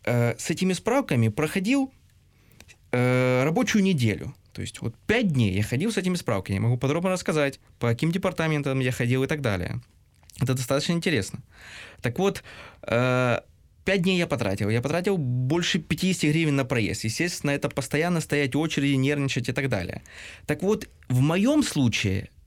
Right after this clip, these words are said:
э, этот бы вопрос в современном государстве решался бы в один клик. То есть переместить, а, переселенца с одного района в другой район,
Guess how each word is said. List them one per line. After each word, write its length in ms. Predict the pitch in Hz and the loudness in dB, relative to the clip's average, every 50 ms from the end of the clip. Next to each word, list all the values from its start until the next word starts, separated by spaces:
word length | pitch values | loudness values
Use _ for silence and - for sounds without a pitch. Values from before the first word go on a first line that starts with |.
| - _ | -8 _
э, 280 | - 113 107 110 110 - - | -2 0 2 0 0 0 -2
этот 220 | 156 - 185 170 | -2 -2 -2 -2
бы 120 | 160 185 185 | 0 0 0
вопрос 360 | 185 180 180 202 214 185 - | 0 0 0 0 0 0 -2
в 40 | - | -2
современном 600 | - 160 156 160 180 202 240 294 277 233 196 165 | -2 0 0 2 2 2 2 2 2 2 0 0
государстве 560 | 143 139 127 - 123 117 107 101 - - 120 | 0 -2 -2 -2 0 0 0 0 -2 -2 -2
решался 340 | 113 113 - 180 208 202 196 | 0 0 0 0 0 0 0
бы 100 | 170 170 | 0 0
в 60 | 160 | 0
один 240 | 170 156 170 214 202 | 2 2 2 2 2
клик. 380 | 208 - 214 214 143 - - - - | 2 2 2 2 2 0 -4 -8 -6
То 80 | - 123 | -2 -2
есть 140 | 113 - - | -2 -2 -2
переместить, 680 | - 165 160 180 190 190 - - - 240 202 - - - - - - - - - - | -2 0 0 0 0 -2 -2 -2 0 0 0 0 -4 -10 -20 -20 -20 -20 -18 -8 -4
а, 360 | 117 120 120 120 120 120 120 | -2 0 2 2 2 2 0
переселенца 880 | 120 - - 165 170 - 190 185 196 202 180 156 - - 135 123 113 - - | 0 0 0 0 0 0 0 0 2 2 0 0 0 0 0 0 0 -2 -4
с 220 | - - - - - | -10 -12 -12 -8 -4
одного 580 | - 147 147 151 165 175 180 196 220 208 185 - - | -2 -2 0 0 0 0 0 2 2 2 2 2 2
района 460 | 135 151 156 156 180 180 156 139 127 | 2 2 2 2 2 2 0 0 0
в 80 | 123 | 0
другой 400 | 123 143 180 185 196 294 330 254 156 | 0 0 0 2 2 2 2 2 2
район, 400 | 120 113 110 98 85 67 - | 2 2 2 2 0 -2 -6